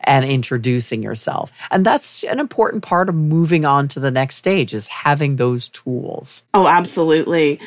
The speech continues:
Speaker 2: And I'm sure this is kind of that million dollar question that I'm pretty positive you get asked a lot, Bobbi. But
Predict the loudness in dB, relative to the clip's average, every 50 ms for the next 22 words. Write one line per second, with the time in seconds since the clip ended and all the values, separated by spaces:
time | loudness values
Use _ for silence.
0 | -18 -20 -20 -20 -20 -6 0 4 6 6 6 6 6 4 4 4 2 2 2 4
1 | 4 6 6 4 4 4 2 4 4 4 4 4 2 0 0 2 2 4 6 4
2 | 4 4 4 4 4 6 6 6 6 6 6 4 4 4 2 0 0 -2 0 2
3 | 2 4 4 6 4 4 4 4 4 2 2 2 4 4 6 6 6 6 6 6
4 | 6 6 6 4 4 4 4 4 4 4 4 4 4 4 4 4 2 2 4 4
5 | 6 4 4 4 4 4 4 4 2 2 0 0 0 2 2 2 4 4 2 0